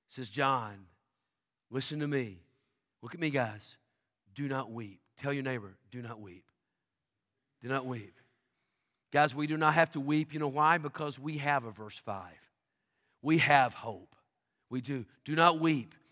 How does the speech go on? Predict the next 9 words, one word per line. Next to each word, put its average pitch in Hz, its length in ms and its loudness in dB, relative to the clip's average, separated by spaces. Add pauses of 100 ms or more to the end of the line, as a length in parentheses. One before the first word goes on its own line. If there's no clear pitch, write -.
(180)
Listen 156 260 0
to 185 40 4
what 190 120 4
it 185 80 -4
says. 139 500 2 (1040)
It 120 100 -4
says, 175 340 6 (160)
"Because 151 360 0
see, 160 560 4